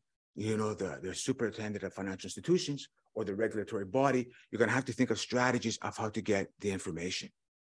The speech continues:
okay? Now, if, you know, you're endowed with a lot of funds, yes, you can conduct surveys, you know, however,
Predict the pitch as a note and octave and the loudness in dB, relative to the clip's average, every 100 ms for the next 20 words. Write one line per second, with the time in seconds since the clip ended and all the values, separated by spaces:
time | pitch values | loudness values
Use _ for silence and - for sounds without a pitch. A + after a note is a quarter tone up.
0 | _ _ - - _ _ - - _ - | _ _ -18 -18 _ _ -20 -20 _ 2
1 | A#2+ A2+ - _ _ _ _ _ - D#3 | 4 4 0 _ _ _ _ _ 8 8
2 | D#3 - - _ _ B2 C3+ A#2+ G2 G2+ | 8 0 -14 _ _ 6 6 6 2 2
3 | A#2+ A2 G2+ A#2 B2 A#2 F#2 G#2+ - G#2 | 4 4 4 4 6 4 2 0 0 2
4 | G2+ G#2+ D#3+ G3 G#3 - - _ - G2+ | 2 2 6 6 6 2 -6 _ -2 4
5 | B2 - G#2 F#2+ G#2+ F#2 E2+ - A#2+ A#2+ | 4 4 -2 -2 0 0 0 4 8 8
6 | D#3+ F#3+ - _ _ _ _ _ _ - | 6 0 -4 _ _ _ _ _ _ -20
7 | - G#2+ A#2+ A#2 A#2+ G#2+ B2+ C3 C#3+ | -8 0 0 2 2 6 6 6 2